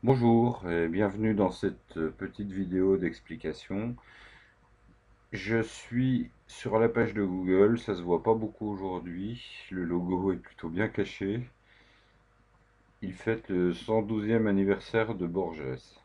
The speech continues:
On peut vérifier donc dans la barre d'adresse ici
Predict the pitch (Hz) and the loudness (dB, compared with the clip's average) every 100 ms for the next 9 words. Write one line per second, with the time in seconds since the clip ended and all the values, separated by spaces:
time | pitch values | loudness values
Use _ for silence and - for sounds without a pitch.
0 | _ _ _ _ - _ _ - - 90 | _ _ _ _ -20 _ _ -14 -8 -4
1 | 131 139 123 113 107 98 113 110 101 98 | 4 6 6 4 2 -4 0 2 2 2
2 | 98 92 - - - - _ - _ 90 | 2 0 -6 -20 -20 -20 _ -20 _ 0
3 | 101 117 110 104 101 98 85 87 82 82 | 6 8 6 6 6 4 2 -2 -2 0
4 | 90 117 - - - - 90 - 92 110 | 0 -2 -8 -20 -20 -20 -20 -14 -10 -10